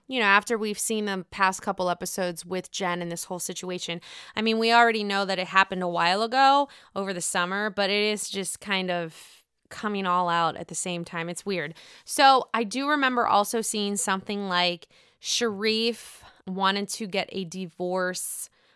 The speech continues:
before the telemarketing shit came out and everyone knew that she was fucking up and shit. So I read that somewhere. I can't remember or recall what blog I read that or if I just saw it. I think I might have just seen it on Instagram.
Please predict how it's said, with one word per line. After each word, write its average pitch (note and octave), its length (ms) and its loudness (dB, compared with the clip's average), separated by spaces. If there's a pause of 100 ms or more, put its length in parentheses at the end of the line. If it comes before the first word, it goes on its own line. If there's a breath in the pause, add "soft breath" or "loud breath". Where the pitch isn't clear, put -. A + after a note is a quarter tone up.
(180)
before F#3+ 1080 0
the F#3+ 80 -6
telemarketing F3+ 760 -4
shit - 580 -4 (360)
came F#3+ 340 -4
out E3 500 -4 (280)
and F3+ 120 -4
everyone E3+ 400 -4
knew E3+ 220 -4
that D#3+ 180 -8
she - 200 -8
was D#3 160 -10
fucking D#3+ 320 -8
up C#3+ 160 -10
and C#3 100 -12
shit. - 300 -12
So G#3 260 -2 (220 loud breath)
I - 100 10
read D#4 200 10
that D#4+ 140 10
somewhere. C#4+ 520 6
I A#3+ 100 4
can't C4 320 -2
remember B3 800 2
or A3 240 2
recall G#3+ 800 0
what F#3+ 800 -2 (160)
blog F#3 420 4
I G3+ 120 2
read G3 240 0
that G3 200 4
or F#3 140 0
if F3+ 160 -8
I F3 80 -2
just E3+ 280 -6
saw F3+ 280 2
it. E3+ 140 -2
I - 100 -6
think B3+ 200 -6
I B3 40 0
might G#3 180 -2
have F#3 80 -4
just E3 200 -10
seen F3+ 200 -6
it F3 140 -6
on E3 140 -8
Instagram. F#3+ 920 -6